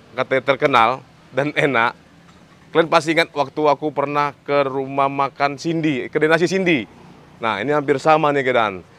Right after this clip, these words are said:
Yang namanya menunya, ya kan. Jadi daripada aku banyak cerita, kalian pun nanti muak, aku tunjukkan tempatnya dan kita makan kayak mana rasanya, ya kan. Nah, ini namanya, Kedan. Ini warung Gonjor.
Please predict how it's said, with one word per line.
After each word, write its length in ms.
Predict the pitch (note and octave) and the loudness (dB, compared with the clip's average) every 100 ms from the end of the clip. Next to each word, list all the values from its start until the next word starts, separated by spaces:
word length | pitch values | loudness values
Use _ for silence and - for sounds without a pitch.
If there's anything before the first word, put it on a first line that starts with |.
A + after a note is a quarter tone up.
| - - | -20 -20
Yang 160 | - A2+ | -2 2
namanya 540 | A#2+ A#2+ A#2+ B2 A#2+ - | 2 2 2 4 2 0
menunya, 480 | C3 C3+ C3+ B2 A2+ | -4 0 0 2 2
ya 140 | A2+ A#2 | 2 0
kan. 320 | G2 G2 G#2+ A#2 _ _ _ _ | 0 -2 -6 -14 _ _ _ _
Jadi 160 | G2+ | -4
daripada 800 | A#2 G#2+ G2 G#2+ G#2+ A2 G#2+ G2+ F#2+ - - - - | -2 -2 2 2 2 2 4 2 -2 -20 -20 -20 -8
aku 220 | A2 A#2 | -8 -2
banyak 320 | A2+ A2+ A2 | -2 0 -4
cerita, 480 | A2 G#2+ G#2+ C3 D3 _ _ _ _ _ | -8 -4 0 -2 -4 _ _ _ _ _
kalian 160 | C3+ B2+ | -4 -2
pun 160 | A#2+ B2 | -2 -4
nanti 240 | A2+ A#2 | -4 -6
muak, 400 | A#2 A2 A#2 D3+ - - - - - - | -4 -2 0 -2 -6 -20 -20 -20 -20 -18
aku 160 | G#2 | -8
tunjukkan 400 | B2 B2+ E3 C#3 | -8 -4 -2 -4
tempatnya 600 | B2+ B2+ A2 A2 A2+ C3 C#3 - - - - | -4 -6 -4 -6 -4 -4 -8 -20 -20 -20 -8
dan 180 | A2 A#2+ | -6 -6
kita 180 | A#2 B2 | -4 -6
makan 800 | B2+ C3 C3+ B2 - C#3+ D3 C#3+ - - | -6 -4 0 -2 2 0 0 -10 -20 -10
kayak 160 | B2 C3 | -10 -8
mana 480 | C3 B2+ C3 D3 | -4 -2 2 4
rasanya, 480 | D3 C#3 B2+ B2+ B2 | 4 2 0 -4 -2
ya 140 | A#2+ G#2 | -4 -4
kan. 160 | G#2 A#2 - _ - | -6 -10 -20 _ -10
Nah, 160 | F#2 | -6
ini 240 | A#2+ C#3 G2+ | -2 -2 -4
namanya, 240 | G#2+ A#2+ | -4 -2
Kedan. 300 | A2+ A2 F2+ E2 - - - - - | 0 0 0 -6 -20 -20 -20 -20 -20
Ini 200 | B2 D3+ E3 | -6 -4 -4
warung 720 | D3 C3+ C#3 C3+ D3 D#3+ E3 | -4 4 4 6 4 0 -4
Gonjor. 880 | B2+ C#3+ D#3 E3 D#3+ F3 C#3 A2+ - | 0 4 4 2 4 6 6 4 -2